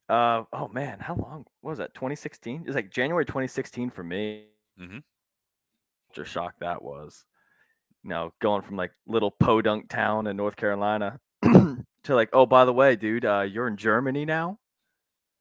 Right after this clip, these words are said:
Speaker 1: Man, that's crazy. Yeah, no, it, w-, we've been friends for a minute, dude.
Speaker 2: Yeah.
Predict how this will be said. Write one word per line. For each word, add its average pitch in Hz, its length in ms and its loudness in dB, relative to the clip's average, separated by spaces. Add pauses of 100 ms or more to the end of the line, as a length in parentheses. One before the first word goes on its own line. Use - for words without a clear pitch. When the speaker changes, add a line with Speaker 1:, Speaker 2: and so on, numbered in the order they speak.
(480)
Speaker 1:
Man, 87 160 -2
that's 101 140 -4
crazy. 85 400 -6 (120)
Yeah, 190 180 10
no, 233 200 6
it, 120 160 2
w-, 127 220 -6
we've 131 160 -6
been 220 100 -6
friends 170 220 -2
for 190 100 -2
a 170 60 -2
minute, 170 240 -4
dude. 143 260 -10 (500)
Speaker 2:
Yeah. 98 200 4